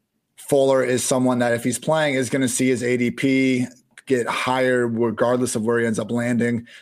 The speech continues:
Jalen Tolbert, someone down there. Running backs, Rashad Penny, Ronald Jones, Michael Carter, Isaiah Spiller, Tyler Allgeier. I would say out of this group, Dwayne, Michael Carter is very interesting at this point 'cause he, similar,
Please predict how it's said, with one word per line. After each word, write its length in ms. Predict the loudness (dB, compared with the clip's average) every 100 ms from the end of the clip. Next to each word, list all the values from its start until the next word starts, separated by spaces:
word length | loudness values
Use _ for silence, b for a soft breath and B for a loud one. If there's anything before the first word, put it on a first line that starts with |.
| _
Jalen 300 | -2 0 -2
Tolbert, 540 | -4 0 2 2 -2 -2
someone 340 | -4 0 0
down 280 | 0 0 0
there. 300 | 0 -2 -4 B B -4
Running 280 | -2 0 0
backs, 420 | 0 -2 -4 -12 _ _ -10
Rashad 440 | -6 -4 -6 -4
Penny, 320 | -2 2 2
Ronald 340 | 2 0 -4 -2
Jones, 400 | 0 0 0 0
Michael 260 | -2 -4
Carter, 460 | -2 0 2 2 0
Isaiah 400 | 0 -2 -2 -2
Spiller, 480 | -6 0 2 2 0
Tyler 360 | -2 -2 0
Allgeier. 640 | -2 -6 -6 -2 0 0 -4 B B B B B _ _ _ _ _ -2
I 120 | 0
would 140 | 0
say 200 | 2 2
out 160 | 2 2
of 60 |
this 180 | 0 -2
group, 280 | 0 0 0
Dwayne, 520 | 0 0 0 -2 -6 -14 _
Michael 320 | -4 -2 -2
Carter 360 | -4 0 0 0
is 100 | -2
very 240 | -2 -2
interesting 580 | -4 -2 -2 -2 -4 -6
at 160 | -6 -6
this 160 | -6
point 360 | -6 -6 -6 -4
'cause 200 | -6 0
he, 220 | 0 0
similar, 600 | 0 2 4 4 4 0